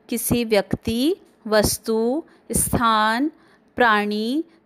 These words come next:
तथा भाव के नाम को संज्ञा कहते हैं। संज्ञा के तीन भेद हैं, व्यक्तिवाचक संज्ञा,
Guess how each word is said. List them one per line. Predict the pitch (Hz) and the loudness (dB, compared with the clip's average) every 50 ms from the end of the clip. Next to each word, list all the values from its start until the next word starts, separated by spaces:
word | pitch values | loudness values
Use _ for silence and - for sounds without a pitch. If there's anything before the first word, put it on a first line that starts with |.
| - | -4
तथा | 247 240 - 247 247 247 | -4 -4 -2 -2 -2 -2
भाव | 226 214 196 - 247 262 311 392 427 | -2 -2 -2 0 2 4 4 4 2
के | 415 - 330 269 | 2 -2 -4 -4
नाम | 240 226 214 202 196 190 196 202 | -2 -2 -2 0 -2 -2 -4 -6
को | - - 247 294 370 415 | -6 -2 -2 -2 -2 -2
संज्ञा | - - 277 208 202 196 190 220 254 330 | -4 -6 -8 -6 -6 -4 0 2 2 2
कहते | 359 349 330 330 339 330 - 339 | 2 0 -4 -4 -4 -2 0 0
हैं। | 330 294 320 320 294 220 156 - - _ _ _ _ _ _ _ _ _ _ | 0 2 0 0 -2 -2 -4 -8 -12 _ _ _ _ _ _ _ _ _ _
संज्ञा | - - - 214 202 196 196 208 208 202 | -12 -8 -6 -6 -4 -2 0 0 0 0
के | 208 - 254 269 | 0 -2 -4 -4
तीन | 262 - - 320 349 392 415 415 381 | -4 -2 0 0 0 2 0 -2 0
भेद | 320 339 339 330 339 294 | 0 2 2 2 0 0
हैं, | 302 294 294 285 247 185 151 - - _ _ _ - _ _ _ - | 0 0 2 2 2 0 -2 -4 -8 _ _ _ -20 _ _ _ -2
व्यक्तिवाचक | 196 208 185 190 - - 202 208 208 226 226 226 - 254 254 254 | 0 0 0 0 -4 -6 -4 0 2 4 2 2 2 0 -4 -2
संज्ञा, | - - 277 277 277 269 285 285 285 311 370 | -2 -2 -2 0 0 2 4 4 4 4 2